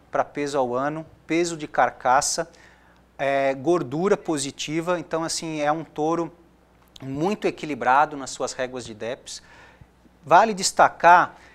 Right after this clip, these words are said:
é, que a Associação Americana, ela tem alguns índices econômicos, que, por exemplo, o índice confinamento, que leva em consideração peso de carcaça, ganho médio residual, residual,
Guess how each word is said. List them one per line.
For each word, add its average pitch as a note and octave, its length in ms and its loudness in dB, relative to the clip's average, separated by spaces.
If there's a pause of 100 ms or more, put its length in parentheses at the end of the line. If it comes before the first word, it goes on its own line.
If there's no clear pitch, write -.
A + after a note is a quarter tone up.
(100)
é, C#3 300 0
que C#3+ 160 -4
a E3+ 40 4
Associação F3 580 -4
Americana, E3+ 520 -6
ela E3+ 140 0
tem F3 180 -8
alguns D#3+ 380 -6
índices E3 460 -8
econômicos, D#3 880 -4 (380)
que, G#3 200 -4
por G#3+ 220 0
exemplo, F3+ 400 -2
o E3 60 -4
índice E3+ 320 -6
confinamento, E3 920 -4
que G#3+ 120 -10
leva A3 180 2
em G#3+ 60 -6
consideração F3+ 760 -2
peso E3 320 -4
de D#3 120 -12
carcaça, D3+ 840 0 (240)
ganho F3 320 4
médio D#3 260 -2
residual, C3+ 840 0
residual, C3+ 720 2